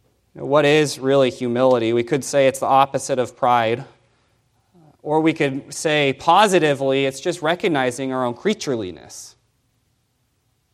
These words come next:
Recognizing that who we are before God. Recognizing that pretty proud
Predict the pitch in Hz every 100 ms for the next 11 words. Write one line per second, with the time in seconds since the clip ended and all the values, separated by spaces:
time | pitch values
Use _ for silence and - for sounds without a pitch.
0 | _ 147 180 226 202 175 180 170 165 151
1 | 151 147 196 196 180 160 170 185 185 135
2 | 135 147 135 175 156 131 135 156 127 95
3 | 107 _ _ _ _ _ _ _ _ _
4 | _ _ _ 143 175 185 165 160 151 147
5 | 135 139 - - 143 131 123 - _ _
6 | _ _ _ _ _ _ _ _ _ _
7 | _ _ _ _ _ _ _ _ _ _
8 | _ _ _ _ _ _ _ _ 180 -
9 | 139 127 87 104